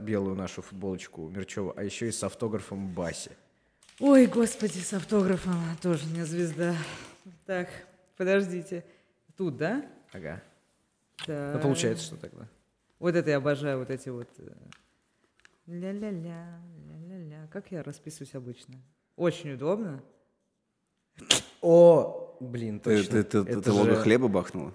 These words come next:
Speaker 1: Это, это, ну,
Speaker 3: Красотка.
Speaker 1: хлеба и от Б-, Абаси пошло,
Speaker 3: А,
Speaker 1: понял?
Speaker 3: у, у, э, блин, клёво.
Speaker 2: Я
Speaker 1: Think,
Speaker 2: только
Speaker 1: think
Speaker 2: вот два
Speaker 1: about it.
Speaker 2: года назад придумала эту тему.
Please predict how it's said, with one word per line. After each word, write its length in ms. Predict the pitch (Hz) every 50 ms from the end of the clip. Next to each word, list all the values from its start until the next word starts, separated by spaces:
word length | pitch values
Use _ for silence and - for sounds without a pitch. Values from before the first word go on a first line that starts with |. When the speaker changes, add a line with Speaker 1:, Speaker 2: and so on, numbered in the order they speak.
| - -
Speaker 1:
Это, 220 | - 113 - - -
это, 280 | - 131 127 - - - -
ну, 180 | 143 156 147
Speaker 3:
Красотка. 200 | 113 - - 131
Speaker 1:
хлеба 360 | 127 135 139 131 123 131 151 175
и 140 | - - 123
от 180 | 113 110 107 110
Б-, 200 | 107 135 135 - - 110 104 - -
Абаси 460 | 120 113 104 113 107 95 - - -
пошло, 320 | - - - - - - -
Speaker 3:
А, 520 | 170 190 196 202 - - 156 139 113 101
Speaker 1:
понял? 100 | 104 139 156
Speaker 3:
у, 800 | 170 180 180 185 190 196 196 185 185 185 175 165 151 117 98 - - - - _ _ -
у, 240 | - 139 147 139 -
э, 100 | - 123
блин, 600 | 107 95 107 107 107 110 113 117 120 120 117 113 110
клёво. 480 | - 101 98 101 104 101 98 98 104
Speaker 2:
Я 240 | 170 185 190 196 196
Speaker 1:
Think, 80 | 196 196
Speaker 2:
только 160 | 208 196 135
Speaker 1:
think 80 | - -
Speaker 2:
вот 80 | 120
два 200 | 120 131 123 120
Speaker 1:
about 40 | 117
it. 40 | 185
Speaker 2:
года 160 | 196 196 -
назад 280 | 196 196 190 196 180 190
придумала 360 | - 175 170 170 170 160 160
эту 140 | 156 156 143
тему. 340 | - - - 147 139 135 139